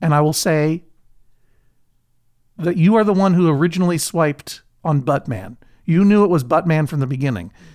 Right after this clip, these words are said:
You had to be curious. You had to be at least a little Buttman curious.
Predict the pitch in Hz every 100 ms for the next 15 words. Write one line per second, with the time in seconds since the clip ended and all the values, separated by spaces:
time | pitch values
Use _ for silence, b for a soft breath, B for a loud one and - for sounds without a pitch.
0 | b 185 175 180 190 175 - - 202 123
1 | 90 - - - - - - - 196 196
2 | 202 190 190 170 180 202 180 160 170 135
3 | 151 151 135 131 - 120 85 - - -